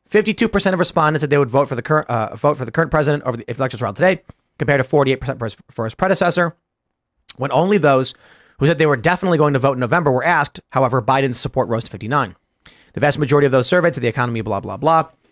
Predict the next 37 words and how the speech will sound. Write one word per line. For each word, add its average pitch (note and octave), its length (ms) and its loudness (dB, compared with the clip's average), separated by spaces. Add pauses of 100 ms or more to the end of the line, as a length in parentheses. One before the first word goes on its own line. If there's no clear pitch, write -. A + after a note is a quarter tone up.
(200)
The - 60 -4
poll F3 140 4
was F#3 100 2
conducted F3 320 0
among D#3 200 2
a C#3 40 4
representative C#3 380 2
sample B2+ 460 0
of A2+ 360 -2
one C3 140 -2
thousand B2+ 360 0
seventy-three B2 460 -4
eighteen B2+ 280 -6
to A#2 40 -8
thirty-four-year-olds. B2+ 680 0 (460)
So F#3 180 4
this G#3 220 4
is, A3 180 2
um, C3 560 2 (400)
what, C3 280 2
like, B2 200 -2
the A#2+ 100 -4
fourth D3+ 380 0
or C3 100 2
fifth - 300 -4
poll C#3 240 2
showing, C#3 460 -4 (340)
not G#3+ 320 0
necessarily B3 680 0 (180)
that C#3+ 180 -4
Trump C#3 220 -2
is A2 100 -6
winning E3+ 360 2
among A#2+ 320 -2
the A#2 80 -6
youth G#2+ 140 -8
vote, F#3 300 2